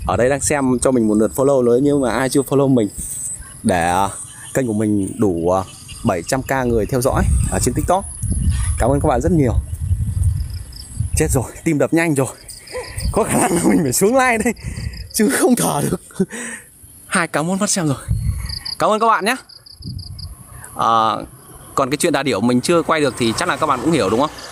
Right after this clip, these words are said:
Bởi vì là mình muốn, à, mình hoạt động chính ở trên cái nền tảng kia cơ. Cái nền tảng này thì mình để giao lưu với các bạn ấy. Thì nó sẽ là những cái khoảnh khắc là cuộc sống đời thường của mình. Sao mà hôm nay nói chuyện run thế nhỉ?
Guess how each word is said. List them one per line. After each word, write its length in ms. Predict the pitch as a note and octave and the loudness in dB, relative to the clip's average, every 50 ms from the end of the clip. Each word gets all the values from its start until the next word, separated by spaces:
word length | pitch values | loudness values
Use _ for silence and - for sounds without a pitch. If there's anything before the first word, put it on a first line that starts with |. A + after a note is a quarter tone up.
| - - - - - - | -16 -16 -16 -16 -6 -4
Bởi 80 | F#2+ G2 | -2 0
vì 140 | F#2+ A2+ A2+ | 2 2 2
là 80 | A2 | 2
mình 220 | G#2+ G#2+ G#2+ G#2+ G#2 | 2 4 4 4 4
muốn, 260 | G#2 G2+ G#2 B2 C3+ | 4 4 4 4 2
à, 100 | C3+ C3 - - - - - - - - - - - - - - - - | 2 0 -2 -8 -16 -20 -20 -20 -20 -20 -20 -20 -20 -20 -20 -20 -4 0
mình 120 | - A#2+ | 0 2
hoạt 120 | B2+ A#2+ A#2+ | 2 2 0
động 100 | A#2+ G#2 - | -2 -2 0
chính 180 | - C3+ F3+ | 0 0 2
ở 60 | D3+ | 2
trên 160 | B2 - C#3 B2+ | 2 2 2 2
cái 80 | C3 | 2
nền 180 | B2+ A2+ G2+ G2 | 2 2 2 0
tảng 200 | - E2+ D#2+ F2+ | -4 -6 -8 -6
kia 220 | - - C#3+ C#3 | -4 -2 0 0
cơ. 120 | C3 C#3+ C3+ - - - - - - - - - - - - - - | 0 -2 -4 -4 -8 -18 -18 -16 -16 -16 -14 -14 -14 -14 -14 -8 -4
Cái 80 | - A2+ | -2 -2
nền 120 | G#2+ G2 | 0 0
tảng 120 | F#2+ F#2+ | -2 -2
này 160 | G2+ G2+ G2+ G2 | -2 -2 0 2
thì 80 | G#2 | 2
mình 160 | G#2+ G#2+ G2 | 2 2 2
để 180 | F2+ F2+ F2 F#2+ | 2 0 0 0
giao 120 | A#2 B2+ | 0 2
lưu 120 | C3+ C#3+ C#3 | 2 2 2
với 160 | B2+ B2 B2+ | 2 2 2
các 20 | |
bạn 180 | C3 B2 - F#2+ | 2 0 0 -2
ấy. 80 | - - - - - - - - - - - | -4 -6 -10 -18 -18 -18 -16 -16 -16 -8 -4
Thì 140 | - G#2+ G#2 | 0 2 2
nó 140 | G2 F#2+ G#2+ | 2 2 2
sẽ 140 | - B2 C3 | 2 2 2
là 80 | C3 | 2
những 120 | A2 A2 C3 | 2 2 0
cái 80 | C#3 | 0
khoảnh 180 | - - - G2 | 0 -2 -2 -2
khắc 220 | - C#3+ E3 - | -4 -6 -4 -2
là 160 | B2 G#2+ G2 - - - - - - - - - - | -2 -2 -2 -2 -6 -12 -18 -18 -18 -18 -10 -6 -4
cuộc 140 | B2+ - | -2 -2
sống 140 | - B2 C#3+ | 0 2 2
đời 120 | D3+ C3+ B2 | 2 2 2
thường 180 | - B2 G#2+ | 2 0 2
của 60 | G2 | 4
mình. 260 | G#2 G2+ A2 G#2 F#2 F2+ - - - - - - - - - - - - - - - - - - - - - - - - - - - - - - - - - - - - - - - - - - - - - | 4 4 4 2 0 -2 -4 -8 -12 -12 -10 -10 -10 -10 -8 -8 -8 -8 -8 -8 -6 -6 -6 -4 -4 -4 -4 -2 -2 -2 -2 0 0 0 0 0 0 0 0 0 0 0 0 0 0 -2 -2 -2 -2 -4 -2
Sao 140 | - - D3+ | 0 0 2
mà 100 | C3 G#2 | 2 2
hôm 120 | A2+ C3 | 2 2
nay 100 | C3+ C3+ | 2 2
nói 80 | B2+ B2+ - | 2 2 0
chuyện 180 | - B2 B2+ | 0 0 2
run 200 | - D3+ D#3+ D3 | 2 2 2 2
thế 100 | C#3 F#3 | 4 4
nhỉ? 120 | F3+ B2 | 2 2